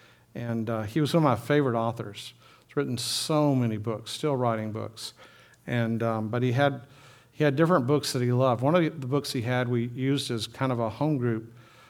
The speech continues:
uh, book where it was talk, had a, the whole analogy of,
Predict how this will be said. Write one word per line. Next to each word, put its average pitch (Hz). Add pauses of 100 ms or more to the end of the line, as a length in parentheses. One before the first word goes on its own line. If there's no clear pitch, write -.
(160)
uh, 120
book 123
where 120
it 123
was 120
talk, -
had 131
a, 117 (140)
the 120
whole 151
analogy 131
of, 123